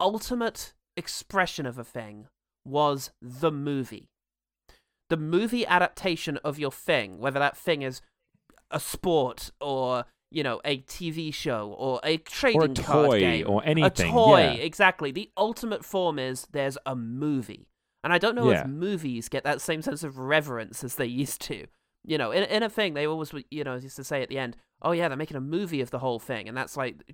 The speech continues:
Speaker 1: demonstrating the legitimacy of the experience
Speaker 2: Yeah,
Speaker 1: the
Speaker 2: now,
Speaker 1: characters had.
Speaker 2: now a major motion picture.
Speaker 1: Yeah, exactly. That's, that's, like, the most iconic thing, and it really bespeaks, "Yeah, let's just fucking throw our entire sport out of the window."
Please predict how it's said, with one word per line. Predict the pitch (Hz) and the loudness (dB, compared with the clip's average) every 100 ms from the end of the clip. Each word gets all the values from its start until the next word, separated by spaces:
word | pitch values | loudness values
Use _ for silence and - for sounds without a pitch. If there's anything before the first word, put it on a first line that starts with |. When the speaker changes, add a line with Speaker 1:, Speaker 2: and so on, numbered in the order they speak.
| _ - | _ 0
Speaker 1:
demonstrating | 160 156 - 147 127 | 2 2 -4 -4 -4
the | 123 | -6
legitimacy | 127 127 160 139 123 131 110 | -8 -4 -2 -2 -6 -8 -12
of | |
the | 117 | -12
experience | 117 - 135 120 107 | -14 -8 -6 -4 2
Speaker 2:
Yeah, | 151 85 | 2 2
Speaker 1:
the | 123 | 4
Speaker 2:
now, | 180 165 | 4 4
Speaker 1:
characters | 165 - | 2 2
had. | 147 | 4
Speaker 2:
now | 151 156 | 6 4
a | |
major | 139 135 127 | 6 4 4
motion | 123 117 117 | 4 4 2
picture. | 104 107 - - - - _ - | 0 0 0 -8 -10 -18 _ 0
Speaker 1:
Yeah, | 202 170 | 6 6
exactly. | 165 - 185 190 - 117 - _ _ | 4 2 2 2 -4 -10 -12 _ _
That's, | 165 180 - | 0 0 0
that's, | 180 180 | -4 0
like, | 196 185 | 0 2
the | 175 | 0
most | 165 160 | -2 -2
iconic | 151 151 165 156 - | -4 -4 -4 -4 -4
thing, | 185 160 | -6 -4
and | 147 | -4
it | 139 143 | -8 -8
really | 175 214 226 | -2 -2 -2
bespeaks, | 190 - 185 - - _ | -8 -6 -8 -8 -20 _
"Yeah, | 285 339 - | 0 0 0
let's | 262 | -6
just | 302 - | -6 -10
fucking | - 262 - | -6 -4 -4
throw | 190 - 226 214 | -6 -2 2 6
our | 156 147 | 6 4
entire | - - 175 165 | -2 2 2 2
sport | - - 165 151 | -4 -8 -2 0
out | 131 | 0
of | 135 | -4
the | 127 | -6
window." | 139 135 113 92 | -4 -4 -8 -10